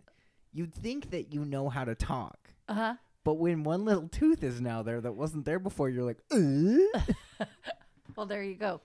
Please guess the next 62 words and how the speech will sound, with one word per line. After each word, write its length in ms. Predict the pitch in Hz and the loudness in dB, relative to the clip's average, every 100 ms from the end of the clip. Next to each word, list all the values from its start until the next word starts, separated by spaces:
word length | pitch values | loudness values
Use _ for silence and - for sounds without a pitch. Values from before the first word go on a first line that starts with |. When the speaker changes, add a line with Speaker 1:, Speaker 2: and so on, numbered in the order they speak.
| _ | _
Speaker 1:
But 200 | 131 135 | -2 -2
so, 280 | - 143 131 | 0 0 0
if 160 | 113 131 | 0 -2
you've 80 | 165 | -2
never 140 | 165 | -2
listened 280 | 156 147 131 | -2 -4 -4
to 60 | |
the 80 | 120 | -4
podcast 240 | 104 104 - | -2 -4 -4
before, 240 | 104 101 | -4 -4
Kid 200 | - 101 | -4 -4
Tested 280 | 113 - 107 | -4 -4 -4
Mother 220 | 104 101 | -2 -2
Approved 260 | - 110 104 | 0 -2 0
is 100 | 104 | -2
a 40 | |
weekly 260 | 101 104 101 | -2 -2 -4
podcast 520 | 107 101 - 110 - | -4 -4 -4 -6 -4
where 80 | 104 | -6
each 120 | 101 | -2
week 180 | 104 - | -4 -2
we 60 | |
pick 200 | 104 117 | -2 -2
a 60 | 123 | -4
theme 220 | 120 117 | -4 -4
our 80 | 113 | -4
theme 220 | - 110 | -4 -4
is 100 | 107 | -4
given 320 | - 107 107 | -4 -4 -4
us, 260 | 107 107 - - _ _ | -4 -6 -8 -20 _ _
and 100 | 131 | -2
then 80 | 139 | -2
we 40 | |
pick 180 | 143 165 | 0 -2
a 40 | 160 | 0
movie 240 | 165 156 | 0 0
for 80 | 147 | -2
each 140 | - | 0
other 120 | 143 | 2
to 60 | 135 | 2
watch 200 | 135 - | 0 0
based 240 | 117 113 | -2 -2
on 140 | 107 95 | -4 -4
that 180 | 85 - | -6 -8
theme. 280 | 76 60 - - _ _ _ _ _ - - _ - | -12 -12 -18 -20 _ _ _ _ _ -20 -20 _ -4
Before 300 | 123 131 151 | -2 0 0
we 100 | 175 | 0
get 140 | 151 | 0
into 240 | 139 120 117 | -4 -2 -2
the 80 | 104 | -2
themes, 360 | 107 98 92 | -2 -4 -4
we 100 | 113 | -2
have 120 | 107 | -2
some 160 | - 107 | -2 -6
promises 520 | - 107 107 - 98 | -4 -4 -6 -6 -6
that 120 | 90 | -6
we've 140 | 82 - | -6 -6
talked 240 | 147 156 | -6 -4
about 180 | 127 117 | -4 -2
in 60 | 113 | -2
the 100 | 110 | -4
Discord, 440 | 110 - 110 104 | -6 -6 -6 -6